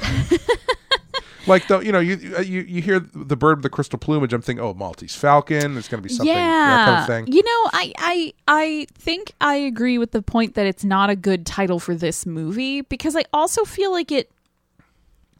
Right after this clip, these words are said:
Speaker 1: it does sort of give you more of, like, a Maltese Falcon, like this is going to be more of a classic detective noir,
Speaker 2: Mm-hmm.
Speaker 1: at least in my head. I, I don't know, know if it's purely just the Maltese Falcon connection.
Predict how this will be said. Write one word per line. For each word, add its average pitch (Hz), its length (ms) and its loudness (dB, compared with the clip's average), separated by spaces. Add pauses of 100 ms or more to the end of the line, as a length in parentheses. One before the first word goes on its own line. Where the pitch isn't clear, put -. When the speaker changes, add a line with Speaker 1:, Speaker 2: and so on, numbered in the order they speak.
(580)
Speaker 1:
it 285 180 -2
does 320 260 2
sort 285 240 2
of 233 120 2
give 214 180 2
you 226 100 4
more 214 200 4
of, 190 60 -2
like, 202 140 0
a 202 60 -2
Maltese 185 880 -4
Falcon, 165 880 -2
like 190 160 -8
this 170 160 -10
is 175 80 -6
going 175 200 -4
to 170 100 -8
be 180 80 -4
more 175 280 -2
of 170 120 -6
a 156 320 -2
classic - 580 -4
detective 170 580 -6
noir, 117 640 -4
Speaker 2:
Mm-hmm. 131 280 -6 (100)
Speaker 1:
at 220 140 -4
least 247 180 0
in 214 100 2
my 165 220 -2
head. 180 320 -6
I, 185 280 -2
I - 20 -2
don't 175 240 -4
know, - 100 -12
know 131 220 -10
if - 100 -16
it's - 300 -18
purely 190 380 -2
just 208 360 -2
the 254 60 0
Maltese 233 440 -2
Falcon 247 440 -2
connection. 262 680 -4